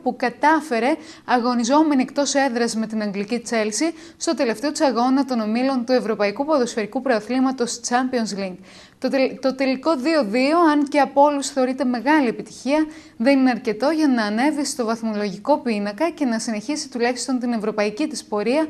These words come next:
στην άλλη ευρωπαϊκή διοργάνωση του Europa League. Το αποέλ ολοκλήρωσε τον κύκλο αυτών των ομίλων του Champions League με τρεις ήττες και τρεις ισοπαλίες, συγκεντρώνοντας συνολικά τρεις βαθμούς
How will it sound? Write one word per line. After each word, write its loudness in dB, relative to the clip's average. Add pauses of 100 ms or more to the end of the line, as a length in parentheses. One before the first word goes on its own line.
(260)
στην 0
άλλη 2
ευρωπαϊκή -2
διοργάνωση -2
του -4
Europa 2
League. -2 (460)
Το 6
αποέλ 6
ολοκλήρωσε 2
τον -4
κύκλο -2
αυτών -4
των -4
ομίλων -2
του -6
Champions -4
League 2
με 4
τρεις -2 (100)
ήττες -4
και -4
τρεις -2
ισοπαλίες, -2 (260)
συγκεντρώνοντας 0
συνολικά 0
τρεις -2
βαθμούς -2